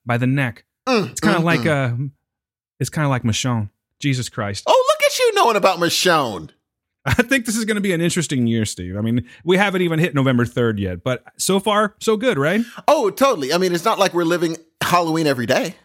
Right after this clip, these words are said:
Speaker 1: No, no, especially today.
Speaker 2: No,
Speaker 1: Especially
Speaker 2: not at
Speaker 1: today.
Speaker 2: all.
Speaker 1: I don't know.
Speaker 2: Not at all.
Speaker 1: That was not a, uh, I'm sorry, I didn't mean to, like, go off on the show. I, I got a little distracted there. The T V was on, and I just turned it up, and holy shit, that's what's going on. So, yeah, look for that, ladies and gentlemen.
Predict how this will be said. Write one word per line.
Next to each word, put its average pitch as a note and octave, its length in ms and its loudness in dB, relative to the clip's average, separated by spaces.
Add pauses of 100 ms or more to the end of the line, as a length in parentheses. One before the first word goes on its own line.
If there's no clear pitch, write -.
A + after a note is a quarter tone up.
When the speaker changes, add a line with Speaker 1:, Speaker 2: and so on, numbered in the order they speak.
(640)
Speaker 1:
No, A2 420 -2 (100)
no, D#3 160 -4
especially G#3 380 0
today. G#2 220 0
Speaker 2:
No, - 40 -2 (180)
Speaker 1:
Especially D#4+ 140 0
Speaker 2:
not - 120 0
at - 120 -2
Speaker 1:
today. - 140 -4
Speaker 2:
all. - 60 -2
Speaker 1:
I - 20 0
don't E3+ 100 0
know. D#3 140 -2 (100)
Speaker 2:
Not E4+ 140 -4
at E4+ 60 -6
all. E4 60 -4
Speaker 1:
That G#3 220 0
was A3+ 120 2
not F#3+ 380 0
a, D#3+ 240 -2
uh, C#3 320 -2
I'm E3 100 0
sorry, G#3 300 2
I C#3+ 80 0
didn't D#3+ 220 -2
mean F3+ 160 0
to, F3 80 0
like, C3 160 0
go C#3 140 2
off D3 120 0
on D3 60 -2
the C3+ 60 0
show. C#3+ 160 0
I, B2+ 160 0
I B2+ 80 2
got D3+ 140 2
a - 20 0
little C#3 160 0
distracted C3+ 480 -2
there. G2+ 120 0
The G2 100 -2
T D3+ 160 -2
V C#3+ 120 0
was B2 160 0
on, G#2+ 200 0
and A2+ 80 0
I G#2 60 -2
just A2 180 -4
turned B2 160 2
it A2 60 2
up, C3+ 140 -2
and G#2+ 80 -2
holy B2 220 -4
shit, C3+ 220 -6
that's A2 180 -6
what's A2 120 -8
going G#2+ 220 -6
on. G#2+ 200 -4
So, - 120 -4
yeah, D#3+ 220 2
look D3 180 0
for D3+ 140 0
that, F#3 220 0
ladies E3 180 0
and E3 80 2
gentlemen. E3+ 240 0